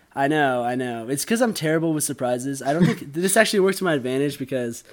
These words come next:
Speaker 1: I'm so bad at keeping secrets and surprises that I don't think she ever
Speaker 2: Yeah.
Speaker 1: thought I could pull it off, even
Speaker 2: Yeah.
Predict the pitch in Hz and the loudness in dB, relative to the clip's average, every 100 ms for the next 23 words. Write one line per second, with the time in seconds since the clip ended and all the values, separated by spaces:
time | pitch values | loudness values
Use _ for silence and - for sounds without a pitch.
0 | - _ 131 113 - 131 127 120 123 131 | -20 _ -10 -6 -2 0 0 -2 -4 -4
1 | 127 123 127 120 120 - 127 - 117 113 | -6 -8 -8 -8 -12 -10 -10 -8 -12 -12
2 | 98 117 123 139 139 - - _ _ _ | -10 -8 -6 -8 -10 -18 -20 _ _ _
3 | _ 123 131 131 131 - 123 120 123 127 | _ 0 0 0 -4 -6 -6 -4 -4 -4
4 | 123 123 131 - 117 113 107 117 - - | -4 -4 -6 -6 -8 -8 -8 -10 -12 -20
5 | _ _ _ _ 131 123 | _ _ _ _ -8 -6